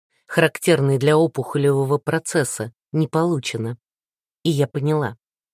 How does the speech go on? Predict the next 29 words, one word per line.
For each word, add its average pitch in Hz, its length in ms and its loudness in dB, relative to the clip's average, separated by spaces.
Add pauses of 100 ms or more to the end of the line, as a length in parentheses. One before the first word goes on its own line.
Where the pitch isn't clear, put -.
(160)
не 147 180 2
сейчас. - 580 -6 (1300)
После 175 260 2
первого 175 460 4
курса 185 360 0
химиотерапии 170 1080 2 (260)
я 170 160 2
сказала, 190 460 2
что 147 260 0
однажды 160 420 0
напишу 165 480 -2
книгу 190 600 0
и 160 100 0
назову 170 440 2
её 185 260 0
примерно 175 640 0
так: 123 340 -4 (460)
«Как 151 240 0
справиться 143 580 0
со 143 160 0
всем 151 280 2
тем 147 220 4
дерьмом, 165 460 2
которое 139 460 2
на 139 160 2
тебя 143 240 2
наваливается 135 800 0
в 139 40 -4
жизни, 120 440 -4